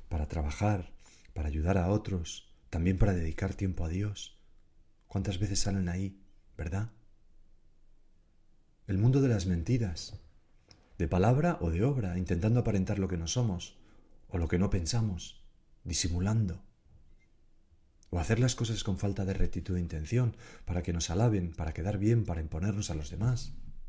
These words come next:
La vanidad y el egoísmo de pensar en nosotros mismos, es decir, en nuestra imagen, en si me valoran, la envidia, la falta de agradecimiento a quien me sirve,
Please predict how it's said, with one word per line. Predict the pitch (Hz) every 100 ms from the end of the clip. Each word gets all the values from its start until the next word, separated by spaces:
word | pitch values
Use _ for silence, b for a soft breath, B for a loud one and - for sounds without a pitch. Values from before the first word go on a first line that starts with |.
| - - - - - - - - - - - - - - - _ _ _
La | 90 87
vanidad | 92 90 92 113
y | 135
el |
egoísmo | 123 95 117 127 101
de | 90
pensar | 90 82 104
en | 110
nosotros | 113 95 87 78
mismos, | 110 127 107 87 - B B B B
es | 92
decir, | 98 107 87
en | 85
nuestra | 85 -
imagen, | 78 107 117 110 92 - B B
en | 82
si | -
me | 87
valoran, | 78 82 107 110 101 95 - B B
la | - 73
envidia, | 76 104 104 101 87 82 - _ - -
la | -
falta | 101 98 107
de | 110
agradecimiento | 104 101 92 92 104 101
a | 95
quien | 92
me | 90 87
sirve, | 117 113 98 87